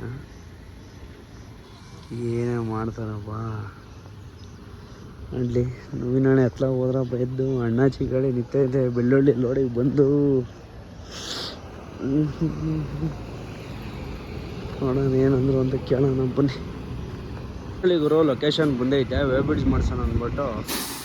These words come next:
ಗಾಡಿನ ಕಾಟದ ಹತ್ರ ತಂದು ಹಾಕಿದ್ದೀವಿ. ಈಗ ವೇಮೆಂಟ್ ಮಾಡಿಸ್ಕೊಂಡು ಇಲ್ಲಿಂದ ಒಂದು ಇಪ್ಪತ್ತು ಕಿಲೋಮೀಟರ್, ಇಪ್ಪತ್ತೈದು ಕಿಲೋಮೀಟರ್ ಆಗುತ್ತೆ, ಹೋಗ್ಬೇಕು ನಾವು. ಅಣ್ಣ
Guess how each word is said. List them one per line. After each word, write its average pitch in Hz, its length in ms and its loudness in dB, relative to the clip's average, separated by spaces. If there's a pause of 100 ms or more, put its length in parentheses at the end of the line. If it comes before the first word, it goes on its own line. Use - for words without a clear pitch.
(340)
ಗಾಡಿನ 135 320 2 (100)
ಕಾಟದ 123 240 0
ಹತ್ರ 123 260 -2
ತಂದು 120 220 -2
ಹಾಕಿದ್ದೀವಿ. 113 460 -2 (180)
ಈಗ 120 160 0
ವೇಮೆಂಟ್ 135 460 2
ಮಾಡಿಸ್ಕೊಂಡು 127 460 0
ಇಲ್ಲಿಂದ 127 280 2
ಒಂದು 123 200 2
ಇಪ್ಪತ್ತು 131 380 0
ಕಿಲೋಮೀಟರ್, 127 380 0
ಇಪ್ಪತ್ತೈದು 120 340 -4
ಕಿಲೋಮೀಟರ್ 117 360 -4
ಆಗುತ್ತೆ, 113 260 -4 (180)
ಹೋಗ್ಬೇಕು 120 460 0 (100)
ನಾವು. 104 200 0 (1200)
ಅಣ್ಣ 220 120 8